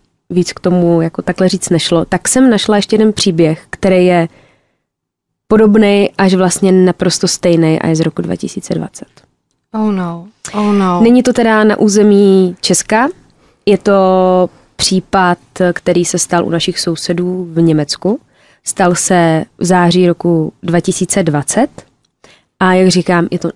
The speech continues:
Speaker 1: neskutečný, neskutečně podobný, je to až děsivý. Šlo o to, že mladá sedmadvacetiletá matka, jmenovala se, ona se pořád jmenuje,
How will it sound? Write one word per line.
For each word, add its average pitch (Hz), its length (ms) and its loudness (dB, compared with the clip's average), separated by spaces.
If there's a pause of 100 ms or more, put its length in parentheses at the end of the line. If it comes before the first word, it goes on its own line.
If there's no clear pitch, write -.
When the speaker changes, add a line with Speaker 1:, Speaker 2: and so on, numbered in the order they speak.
(120)
Speaker 1:
neskutečný, 170 800 -2
neskutečně 170 580 -2
podobný, 147 400 -4
je 160 80 -6
to 165 80 -2
až 165 100 2
děsivý. 147 460 -4 (760)
Šlo 285 180 0
o 220 100 2
to, 226 220 2
že 196 340 2 (120)
mladá 220 500 2
sedmadvacetiletá 185 1080 0
matka, 220 520 -2 (320)
jmenovala 165 360 2
se, 151 360 -4 (300)
ona 160 160 -2
se - 120 -8
pořád 160 340 -2
jmenuje, 202 360 4